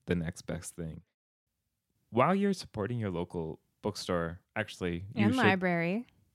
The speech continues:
Speaker 1: support your local library.
Speaker 2: Yep.
Speaker 1: I, I feel like I owe the library more money than I already give them all the time.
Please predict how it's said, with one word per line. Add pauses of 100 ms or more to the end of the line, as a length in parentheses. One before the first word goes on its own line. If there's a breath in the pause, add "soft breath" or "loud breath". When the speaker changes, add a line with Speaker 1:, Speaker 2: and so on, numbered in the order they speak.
(360)
Speaker 1:
support
your
local
library.
Speaker 2:
Yep.
Speaker 1:
I,
I (960)
feel
like
I (160)
owe
the
library
more
money
than
I
already
give
them
all
the
time.